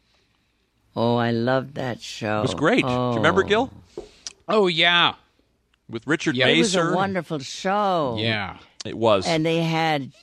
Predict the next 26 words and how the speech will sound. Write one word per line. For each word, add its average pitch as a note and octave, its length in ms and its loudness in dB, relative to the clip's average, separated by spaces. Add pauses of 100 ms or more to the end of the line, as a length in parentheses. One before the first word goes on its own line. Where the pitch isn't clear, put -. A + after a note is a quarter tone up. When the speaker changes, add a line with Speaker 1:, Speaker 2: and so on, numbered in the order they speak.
(160)
Speaker 1:
Jamie E3 1080 0 (680)
Cromwell. F#3+ 760 0
Speaker 2:
Sure. D#3 300 4 (880)
Speaker 1:
And C3 580 -2 (220)
Conchata E3 500 -2
Ferrell. F3+ 960 0 (100)
Speaker 2:
Al B2 200 0
Freeman C#3 420 -2
Junior. C#3+ 500 -2 (440)
Speaker 1:
Al A2 240 0
Speaker 3:
Wow. A#2+ 560 4
Speaker 1:
Freeman A2+ 240 -6 (180)
Junior. D#3 320 -4 (800)
Oh, A3 180 0
it G#3 140 -4
was F3+ 160 2
Speaker 3:
And G3+ 60 -4
Speaker 1:
a - 20 -6
beautiful F3 680 -4 (120)
cast. E3+ 380 -4
Speaker 3:
And E3+ 160 -4
then B3+ 320 0
you A#3+ 200 -4
got G3 300 2
on, D#3+ 600 0
you, D#3+ 420 -2